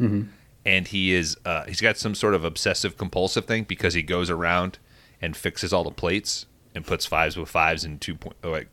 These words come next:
Speaker 2: you know, two point fives with two point fives and forty-fives forty-fives. I was literally on a bench,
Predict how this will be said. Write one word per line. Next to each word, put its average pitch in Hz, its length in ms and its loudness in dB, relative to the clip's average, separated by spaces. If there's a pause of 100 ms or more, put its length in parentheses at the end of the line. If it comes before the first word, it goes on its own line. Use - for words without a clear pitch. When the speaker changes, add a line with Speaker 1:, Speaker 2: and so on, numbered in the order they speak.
Speaker 2:
you 90 80 -8
know, 71 220 -12
two 101 120 -2
point 85 220 -4
fives 85 240 2
with - 60 -10
two 87 120 -10
point 82 220 -8
fives 82 320 0
and 78 80 -18
forty-fives 82 420 -2
forty-fives. 87 460 -4 (420)
I 92 60 0
was 95 80 4
literally 113 400 8
on 101 240 2
a 90 60 0
bench, 85 520 2